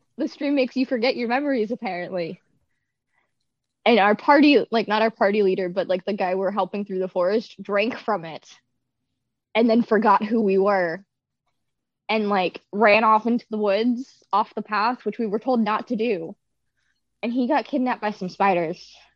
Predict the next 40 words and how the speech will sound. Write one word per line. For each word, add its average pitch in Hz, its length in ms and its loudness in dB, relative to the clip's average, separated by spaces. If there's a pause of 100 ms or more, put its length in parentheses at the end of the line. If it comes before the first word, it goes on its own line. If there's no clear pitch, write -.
(1600)
Um, 196 400 -6
'cause - 220 -4
we 220 80 4
followed 247 260 6
him 226 100 4
pretty 226 220 0
deep 220 220 -2
into 220 140 2
the 208 120 2
woods, 202 240 4
and 190 140 -4
then 202 120 -4
he, 190 160 -2
we 196 140 -2
found 202 240 0
some 185 100 -10
spider 190 380 -2
web 180 300 -4 (540)
and 175 120 -8
drag 190 300 0
marks. 190 600 -8 (1040)
And 185 100 -2
we're 190 140 2
like, 190 480 -2 (1500)
"I - 60 -8
guess 214 160 2
we 233 60 4
gotta 226 140 6 (100)
go 202 100 0 (300)
dunk 233 260 6
on 254 200 4
some 247 160 2 (200)
spiders 240 540 6
now," 208 540 -2
and 185 300 -6
that's 170 220 -8
where 202 100 -2
we 196 100 -4
left 208 180 -8
off. - 180 -8